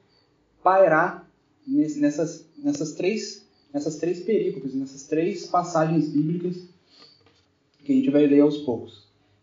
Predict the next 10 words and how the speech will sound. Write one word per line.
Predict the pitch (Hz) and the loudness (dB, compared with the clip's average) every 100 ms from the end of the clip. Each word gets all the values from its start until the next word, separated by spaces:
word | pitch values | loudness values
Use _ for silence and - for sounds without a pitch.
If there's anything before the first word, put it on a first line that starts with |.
| _ | _
Né? | 185 196 | -6 -6
E | 208 202 202 196 - - | -6 -8 -10 -14 -20 -18
esperar, | - - 214 143 139 139 | -10 2 6 6 4 2
né? | 143 | 2
Ninguém | 214 269 247 | 4 4 6
gosta | 196 202 - | 6 4 -2
de | |
esperar, | 196 - 226 156 143 139 | -6 0 2 4 2 -2
né? | 139 | -6
Eu, | 180 | -8